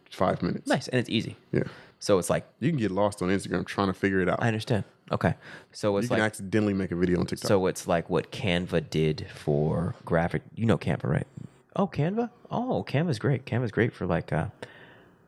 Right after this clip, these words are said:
Speaker 2: graphic design. Very easy graphic design. Instagram posts, make stuff look to market, menu, stuff like that.
Speaker 1: Okay.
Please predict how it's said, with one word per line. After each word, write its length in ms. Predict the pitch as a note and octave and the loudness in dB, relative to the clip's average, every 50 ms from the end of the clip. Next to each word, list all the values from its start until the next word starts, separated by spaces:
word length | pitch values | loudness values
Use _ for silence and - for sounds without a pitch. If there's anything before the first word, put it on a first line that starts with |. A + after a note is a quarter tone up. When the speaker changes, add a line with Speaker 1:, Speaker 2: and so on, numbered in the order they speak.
| _ _ _ _ - - - - - - - - - - _ _ _ _ _ - | _ _ _ _ -20 -20 -20 -20 -20 -20 -20 -20 -20 -20 _ _ _ _ _ -12
Speaker 2:
graphic 440 | - - F2+ E2+ E2+ - - - - | -6 -2 0 0 0 0 -2 -4 -2
design. 460 | D#2+ D#2 E2 E2 E2 F2 F#2 G#2 G#2 G#2 - - | -2 -2 0 0 0 2 0 0 -2 -4 -6 -4
Very 320 | - D#2+ E2+ F2+ F2 - - - | 0 2 2 4 2 2 0 -2
easy 300 | C#2 D#2 F#2 G2 F#2 - | -2 0 0 0 -2 0
graphic 320 | - F2 E2+ E2 - - | 0 0 0 0 0 -2
design. 400 | - E2+ F2 E2 E2+ E2+ E2 - - | -4 -2 0 2 2 2 0 0 -2
Instagram 380 | E2+ E2+ - - F2 E2+ E2+ | -4 -4 -4 -2 -2 -2 -2
posts, 440 | - - F2+ E2 E2 - - - - - - | 0 0 0 2 2 2 0 -2 -6 -4 0
make 240 | - F2 D#2+ - - | 2 2 2 2 0
stuff 320 | - - E2 E2 - - | 0 0 0 0 0 0
look 280 | E2 D#2+ D#2+ - - - | 2 2 2 0 -2 -6
to 100 | - - | -4 -2
market, 360 | E2 E2+ E2 E2+ - - - D#2 | -2 0 -2 -2 -2 -2 -2 -2
menu, 380 | E2 F2+ F2+ F2 F2 E2+ E2 | 0 0 2 2 2 2 0
stuff 260 | - - - F2 - | 0 -2 -4 -2 0
like 140 | - E2+ - - | 0 -2 0 0
that. 220 | E2+ E2+ E2 - - - | 0 -2 -2 -4 -6 -4
Speaker 1:
Okay. 260 | A2 G#2+ - - G2 | -4 -2 0 0 -2